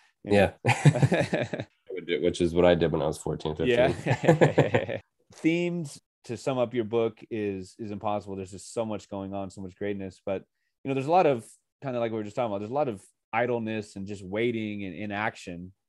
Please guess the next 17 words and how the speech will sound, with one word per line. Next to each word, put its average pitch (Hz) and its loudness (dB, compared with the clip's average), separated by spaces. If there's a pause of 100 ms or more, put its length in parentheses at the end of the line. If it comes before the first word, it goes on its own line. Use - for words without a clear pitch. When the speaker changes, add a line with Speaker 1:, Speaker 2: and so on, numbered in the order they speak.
(580)
Speaker 1:
But 107 0 (300)
inaction 113 -6
isn't 101 -10
a 95 -8
way 92 -6
action, 90 -10 (200)
you 95 -12
know. 87 -12 (640)
Um, 110 -2
Fellis, 151 0
is 151 -8
that 143 -2
how 139 -6
you 143 -6
say 147 -6
the 139 -10
name? 147 -10